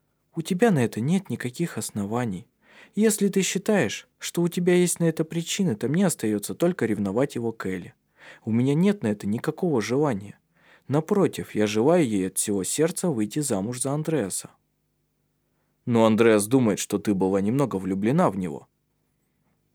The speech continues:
Хильда среагировала на эти слова так, как реагировали на подобные вещи женщины во все времена. «Он так думает?»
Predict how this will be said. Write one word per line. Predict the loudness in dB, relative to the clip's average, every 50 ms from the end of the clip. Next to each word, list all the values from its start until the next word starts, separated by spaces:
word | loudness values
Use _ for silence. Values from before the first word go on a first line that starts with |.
| _ _ _
Хильда | -20 -18 -14 0 4 6 6 6 6 6 4
среагировала | 4 4 4 6 6 6 6 4 4 4 6 6 6 6 6 6 6 4
на | 4 2 2
эти | 0 0 -4
слова | -8 -4 0 0 2 2 0 -2
так, | 2 2 2 2 2 -4 _ -20 -20 -8
как | _ 0 0 2 4
реагировали | 4 4 4 6 4 4 6 6 6 6 6 6
на | 4 4
подобные | 2 2 4 4 4 4 4 0 2
вещи | 4 2 2 2 0 -2 -2
женщины | -2 2 2 2 2 2 0 -2 -2 -2 2
во | 2 2
все | 0 0 -4 -6 -6
времена. | -8 -6 -6 -4 -4 -4 -4 -4 -8 -10 _ _ _ _ _ _ _ _ _ _
«Он | 2 6 8 8 8 8 8
так | 8 6 6 6 6
думает?» | 6 8 10 10 10 10 10 8 8 6 4 2 -4 -16